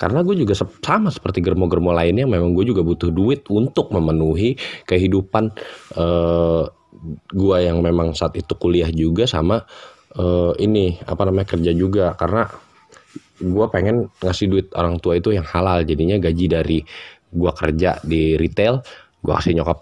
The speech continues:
gua. Nah, duit haramnya gua makan. <laughs> Buat bayarin di gebetan gua, buat ba-, apa namanya, buat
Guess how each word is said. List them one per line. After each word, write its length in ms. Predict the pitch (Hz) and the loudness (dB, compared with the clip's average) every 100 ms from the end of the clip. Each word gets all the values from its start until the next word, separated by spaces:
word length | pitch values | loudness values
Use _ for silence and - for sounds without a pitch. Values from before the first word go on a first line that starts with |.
| - | -2
gua. 400 | 85 104 143 - - | 0 0 0 -6 -2
Nah, 400 | 85 80 85 - | -2 -2 -6 -6
duit 320 | 87 104 104 | 0 2 2
haramnya 400 | 90 87 87 151 | 2 0 2 0
gua 240 | 82 - | 0 0
makan. 400 | 123 113 82 80 98 120 104 92 90 76 - 175 | 0 2 2 2 0 0 0 2 -2 -4 -6 -6
<laughs> 840 | 160 - - 101 92 - 175 131 90 | -6 -4 -2 0 -2 -6 -6 -4 0
Buat 280 | 95 101 82 | 2 2 0
bayarin 320 | 80 80 76 | 0 2 0
di 80 | 76 | 0
gebetan 400 | 76 78 76 87 | 0 -2 -2 0
gua, 480 | 151 151 147 131 | 2 2 2 0
buat 240 | 120 90 - 78 78 - - | 0 0 0 -2 -2 -6 -8
ba-, 240 | 73 78 - | -2 -2 -2
apa 320 | - 82 107 | -4 -2 0
namanya, 160 | 104 113 | 0 0
buat 240 | 95 80 | 0 0